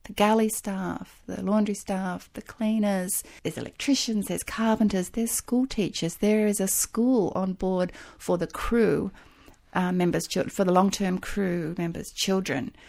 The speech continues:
So it's an international school, and there's fifty children in school from K to twelve at any given time. School, so school teachers, they're always after school teachers. You could literally apply with any skill that you have,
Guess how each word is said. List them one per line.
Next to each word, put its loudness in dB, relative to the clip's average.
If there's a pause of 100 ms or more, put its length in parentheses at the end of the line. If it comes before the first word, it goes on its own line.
(320)
So 0
it's -4
an 2
international 0
school, -2
and 2
there's 0
fifty 0
children -2
in -2
school -2
from -4
K -2
to -4
twelve -4
at -2
any -2
given -2
time. 2 (480)
School, 6
so 0
school 2
teachers, -4
they're -6
always 2
after -6
school -2
teachers. -8 (400)
You 0
could -2
literally 4
apply 2
with 4
any 12
skill 2
that 2
you 4
have, -2